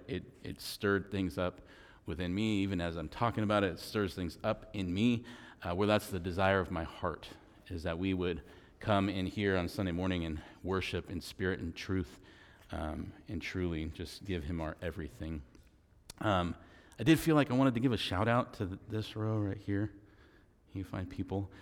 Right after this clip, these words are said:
Um, as we were worshiping, I, I knew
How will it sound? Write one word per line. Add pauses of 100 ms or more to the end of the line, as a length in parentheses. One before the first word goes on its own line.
(160)
Um, (800)
as
we
were
worshiping,
I,
I
knew